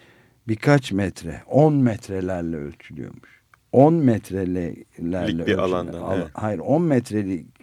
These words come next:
Speaker 1: onlarca metre diyelim çapı iken bu ka-, kraterlerin şimdi bir kilometre, bin metreyi bulmuş. Ben
Speaker 2: Yani
Speaker 1: gözlerimize
Speaker 2: perma-,
Speaker 1: inanamadık
Speaker 2: şu anlama
Speaker 1: demiş.
Speaker 2: geliyor aslında bu.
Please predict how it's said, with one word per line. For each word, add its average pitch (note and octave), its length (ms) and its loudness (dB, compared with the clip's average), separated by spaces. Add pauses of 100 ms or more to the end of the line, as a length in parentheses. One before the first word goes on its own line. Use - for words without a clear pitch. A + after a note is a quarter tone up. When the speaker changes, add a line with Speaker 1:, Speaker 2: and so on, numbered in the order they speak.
(160)
Speaker 1:
onlarca B2 720 4
metre F2 460 -8
diyelim F2 340 -6 (240)
çapı F#2 380 -4
iken B2+ 520 -4 (380)
bu E2+ 260 -6
ka-, F2 220 -4
kraterlerin F2+ 880 -6 (580)
şimdi C3 560 4
bir G2+ 480 0
kilometre, E2 760 -8
bin C3 260 6
metreyi D#2+ 440 -6 (600)
bulmuş. D2+ 360 -10 (340)
Ben E2+ 80 -6
Speaker 2:
Yani G2+ 100 0
Speaker 1:
gözlerimize A#2 520 6
Speaker 2:
perma-, D#3 160 6
Speaker 1:
inanamadık C#3+ 380 6
Speaker 2:
şu C#3+ 160 2
anlama G2+ 180 2
Speaker 1:
demiş. F2 140 -2
Speaker 2:
geliyor E2+ 220 0
aslında G2+ 260 -6
bu. D#3+ 40 -2